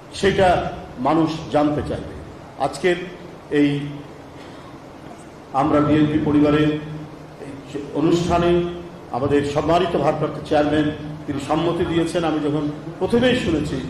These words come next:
রুম্মন আমাকে জানিয়েছে, আমরা এত আনন্দিত হয়েছি। আমাদের ওইরকম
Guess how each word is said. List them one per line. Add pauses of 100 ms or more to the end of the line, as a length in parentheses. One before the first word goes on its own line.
(300)
রুম্মন
আমাকে
জানিয়েছে,
আমরা
এত
আনন্দিত
হয়েছি। (360)
আমাদের
ওইরকম